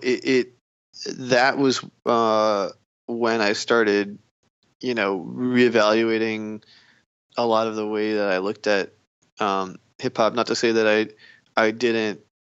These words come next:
you know, that I stopped liking rappers that I used to like or started liking new ones, but, you know, I, it just gave this, it's sort of like you, you put on, um, A R goggles or something,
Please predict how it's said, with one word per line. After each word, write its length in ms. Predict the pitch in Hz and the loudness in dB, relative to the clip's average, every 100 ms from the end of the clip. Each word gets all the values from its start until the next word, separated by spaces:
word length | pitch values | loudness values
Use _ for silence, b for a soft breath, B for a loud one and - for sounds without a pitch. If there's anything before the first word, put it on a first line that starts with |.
| _ _ _ _ - | _ _ _ _ -14
you 520 | 117 _ _ _ 135 | -14 _ _ _ 0
know, 220 | 117 113 | 2 2
that 140 | 113 107 | 2 0
I 20 | |
stopped 440 | - - 113 113 | -2 -4 -2 -2
liking 720 | 98 113 110 110 110 113 113 113 _ _ _ _ - | 0 0 -2 -6 -6 -8 -10 -14 _ _ _ _ 0
rappers 420 | 113 113 113 110 | 2 2 0 0
that 120 | 110 | 0
I 60 | 107 | 2
used 220 | 110 - | 0 0
to 60 | |
like 240 | 113 107 107 | 2 2 0
or 60 | 104 | -4
started 260 | - 110 | 0 0
liking 280 | 95 - 95 | 0 -4 -4
new 140 | 120 | -2
ones, 180 | 113 107 | -2 -4
but, 300 | - 113 - B B B B - | 0 0 0 B B B B 0
you 100 | 123 | 2
know, 220 | 113 101 | 4 2
I, 120 | 113 | 0
it 200 | 120 123 | -2 -4
just 280 | 117 123 _ | -6 -8 _
gave 260 | 135 131 117 | 0 0 0
this, 220 | 117 - | -4 -4
it's 120 | 117 | -4
sort 160 | - 127 | 0 0
of 120 | 110 | 2
like 260 | 110 107 117 | 0 0 -4
you, 120 | 110 | -6
you 120 | 127 | -8
put 240 | 113 - 120 | -4 2 2
on, 260 | 113 110 | 2 2
um, 420 | 107 104 101 101 104 _ B B B _ _ _ | 2 2 0 -2 -8 _ B B B _ _ _
A 100 | 110 | 2
R 240 | 113 113 113 | 4 4 0
goggles 500 | 110 107 113 98 107 | -2 -2 -2 -6 -8
or 80 | 104 | -12
something, 640 | 107 110 110 101 101 | -12 -10 -8 -8 -10